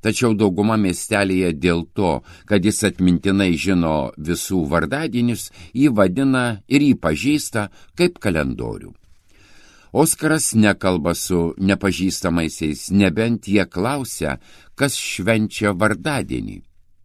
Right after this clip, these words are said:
Tada jis atsako. Kalendoriaus mokymasis atmintinai baigėsi patekimu į kliniką kitame mieste, kurį, kaip jis pats vėliau dienoraštyje užrašys, tik pablogino jo būklę.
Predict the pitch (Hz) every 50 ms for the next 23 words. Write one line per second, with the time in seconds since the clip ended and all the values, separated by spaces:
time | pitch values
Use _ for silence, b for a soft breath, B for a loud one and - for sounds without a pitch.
0 | - - _ _ _ - 98 98 82 101 104 - - 143 135 - - - 71 57
1 | 53 _ _ _ _ _ _ _ B B B B B B B B B B B B
2 | - 113 113 120 120 127 127 160 170 165 143 127 117 - - - - - 107 117
3 | 113 - - 101 92 90 85 80 - - 87 - - 101 90 - 95 92 87 82
4 | 80 76 - 87 90 117 139 147 131 92 73 73 131 147 139 110 123 123 107 -
5 | - - 104 95 _ - 104 101 - - 95 85 - 90 92 101 120 131 131 123
6 | 113 b b b b 107 113 - - - 101 90 85 82 80 82 - - - -
7 | - 123 117 - 127 135 143 135 113 87 76 71 69 - - - - 92 101 104
8 | - _ _ _ _ - - - 107 107 104 101 95 82 - B B B B B
9 | B 110 107 87 - 98 90 - - - - 95 90 - - - 76 87 87 90
10 | 90 90 76 87 87 85 87 87 87 90 92 - - - - 101 101 98 98 95
11 | 85 95 101 95 - - 107 107 101 - - - B B B B B B B -
12 | 139 139 - _ - - 123 117 104 147 170 185 196 185 - 82 80 80 78 76
13 | 73 67 78 73 67 58 73 90 76 - - - 57 50 50